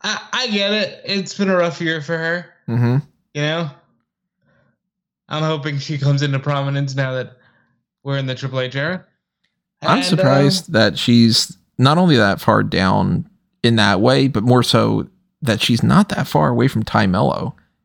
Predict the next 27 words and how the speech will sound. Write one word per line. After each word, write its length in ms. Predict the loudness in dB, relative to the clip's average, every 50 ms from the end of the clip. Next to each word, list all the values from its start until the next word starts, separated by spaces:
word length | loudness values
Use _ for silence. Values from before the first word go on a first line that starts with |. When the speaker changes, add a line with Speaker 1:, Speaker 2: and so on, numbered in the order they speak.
| _ _ -8
Speaker 2:
'Cause 120 | -4 -2
I 80 | 0 0
would 140 | 0 0
think 200 | 0 0 -2 -2
Ty 200 | 0 0 2 2
would 140 | 4 2 2
be 80 | 0 -2
a 80 | -2
lot 300 | -2 0 0 0 0 0 -2
higher 340 | -2 -2 -2 0 0 0 0
up 180 | 0 -2 -2
than 220 | -4 -2 -2 0 -2
Speaker 1:
Ty 20 |
had 480 | -2 -2 -4 -6 _ _ _ 0 2 2
a 40 | 4
rough 100 | 2 2
Speaker 2:
hundred 40 | 2
twenty-seven. 520 | 2 2 2 2 2 2 0 0 -2 -4
Speaker 1:
year 100 | -4 -6
too. 260 | -6 -6 -8 -8 -8
Ty 280 | -8 -8 -8 -8 -6 -6
didn't 220 | -6 -6 -6 -8
do 180 | -8 -8 -12 -12
much 340 | -10 -8 -8 -6 -8 -6 -6
this 240 | -6 -6 -6 -6
year, 140 | -8 -8 -8
Tony. 400 | -8 -10 -10 -12 -14 -16 -18 -20